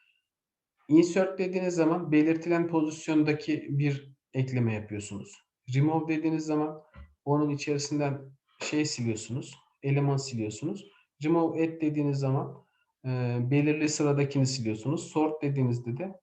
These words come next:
sıralıyorsunuz. İşte az önce dizilerde ne-, mesela length vardı. Length yerine burada dizinin kaç elemanlı olduğunu gösteren şey var, capacity var.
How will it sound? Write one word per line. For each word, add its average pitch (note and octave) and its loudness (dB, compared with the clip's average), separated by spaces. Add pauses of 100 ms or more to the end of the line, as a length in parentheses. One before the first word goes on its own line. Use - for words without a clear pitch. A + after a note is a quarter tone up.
sıralıyorsunuz. C3 0 (760)
İşte - 0
az D3 4
önce E3 4
dizilerde D3+ 2
ne-, D3 2 (100)
mesela D3 2
length D3+ 2
vardı. A2+ -2 (380)
Length E3 2
yerine C#3+ 2
burada D3+ 0 (360)
dizinin D3+ 4
kaç D#3+ 0
elemanlı D3+ 4
olduğunu C3+ 0
gösteren D3+ 0 (360)
şey D#3 0
var, - -6 (100)
capacity C#3+ 0
var. - -14